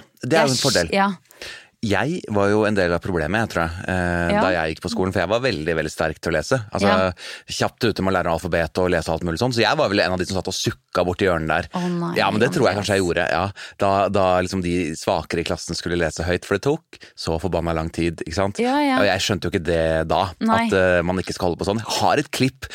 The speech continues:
Speaker 1: faktisk, fra,
Speaker 2: <laughs> Uff,
Speaker 1: altså, jeg var
Speaker 2: nei.
Speaker 1: så, for en rastapp av en unge jeg var,
Speaker 2: Ja.
Speaker 1: eh, hvor vi står da, jeg tror det er første klasse, jeg, på sånn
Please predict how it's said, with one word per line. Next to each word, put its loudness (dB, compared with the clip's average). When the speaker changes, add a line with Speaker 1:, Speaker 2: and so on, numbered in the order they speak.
Speaker 1:
faktisk, -2
fra, 4
Speaker 2:
<laughs> 4
Uff, -6
Speaker 1:
altså, 2
jeg 4
var 4
Speaker 2:
nei. 2
Speaker 1:
så, -4
for 0
en 0
rastapp -4
av 2
en 0
unge 0
jeg 0
var, 2
Speaker 2:
Ja. 2
Speaker 1:
eh, 4
hvor 0
vi -2
står 2
da, 4
jeg 0
tror -2
det -10
er -2
første -8
klasse, -6
jeg, 0
på -4
sånn -2